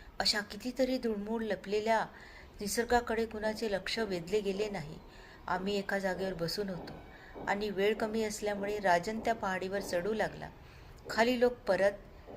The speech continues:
या, ख-, परत या, तिथे चढू नका," म्हणून ओरडू लागले.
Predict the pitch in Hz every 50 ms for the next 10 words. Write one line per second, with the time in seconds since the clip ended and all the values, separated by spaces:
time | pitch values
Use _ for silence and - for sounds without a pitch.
0 | - - - - - - 202 196 190 196 196 196 196 - - 202 - 202 214 240
1 | 262 262 - 226 202 185 160 143 - - - 202 - 262 247 233 233 214 220 247
2 | 254 226 220 214 214 208 202 202 208 214 214 - - 185 180 208 208 202 180 160
3 | 156 151